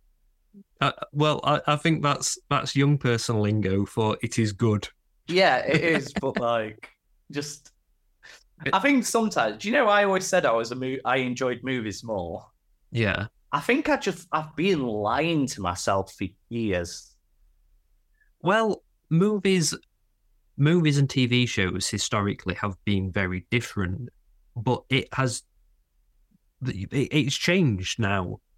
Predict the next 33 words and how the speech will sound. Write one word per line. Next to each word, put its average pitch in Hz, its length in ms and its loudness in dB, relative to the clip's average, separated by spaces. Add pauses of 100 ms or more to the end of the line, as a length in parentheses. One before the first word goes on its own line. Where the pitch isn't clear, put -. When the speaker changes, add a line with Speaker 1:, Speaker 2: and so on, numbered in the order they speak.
(160)
Speaker 1:
that 135 240 0
a 135 40 0
lot 131 240 2
of 143 120 -4
T 139 220 2
V 135 200 4
shows - 640 -4 (380)
are 120 160 0
basically, 117 800 0
like, 95 400 -2
extra 117 420 -4
long 104 300 0
movies, 104 560 -2 (300)
and 120 180 0
T 131 200 2
V 127 180 2
shows 113 360 0
now 110 340 0 (280)
have, 123 480 -2
can 131 120 0
have 123 200 0
similar 120 440 0
budgets 143 500 -2
to 113 120 0
movies 95 640 -2 (400)
and 110 500 -2 (520)
are 120 160 2
allowed 113 720 0 (1000)
to - 120 0
do 117 300 0
a 107 40 0
lot 110 220 -2
more 107 480 -2